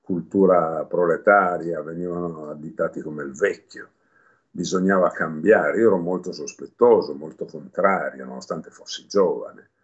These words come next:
E, e poco alla volta hanno dall'interno destrutturato culturalmente quella grande macchina.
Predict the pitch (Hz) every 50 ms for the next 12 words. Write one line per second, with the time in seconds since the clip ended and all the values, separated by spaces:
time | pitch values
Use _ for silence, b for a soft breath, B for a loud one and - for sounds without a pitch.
0 | _ _ _ _ _ _ _ _ _ _ _ - 87 87 82 80 78 78 73 71
1 | 71 71 67 69 - - - - - - - - - - - - - - 120 -
2 | - 98 104 110 107 107 113 143 151 - - 98 78 78 82 82 85 85 78 71
3 | 73 - - 71 73 113 120 123 120 117 110 104 101 101 98 95 92 - _ -
4 | 131 131 123 117 113 101 110 120 123 123 123 123 120 117 - - - 76 _ -
5 | 127 131 123 - - - _ 110 104 101 - - _ 98 90 85 101 107 110 104
6 | - - 85 - _ 92 92 87 - _ 92 90 87 87 85 85 85 92 101 110
7 | 113 110 110 78 - 80 76 73 71 - - 87 82 82 80 - - 69 76 92
8 | 107 - - - _ _ _ _ _ - -